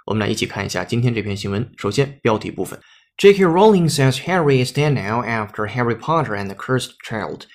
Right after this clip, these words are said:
J K 罗琳啊，她说Harry is dead now.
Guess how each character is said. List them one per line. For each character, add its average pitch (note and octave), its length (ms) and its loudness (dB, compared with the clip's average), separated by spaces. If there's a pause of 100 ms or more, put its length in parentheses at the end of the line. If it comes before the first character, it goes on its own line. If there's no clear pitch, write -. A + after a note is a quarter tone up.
(300)
J G3 180 4
K F#3+ 220 0
罗 D3+ 260 6
琳 C3 240 2
啊， G2 200 -10
她 B2 260 0
说 C3 400 4 (140)
Harry D3 400 2
is - 360 -6
dead A#2 400 0
now. G2+ 340 -6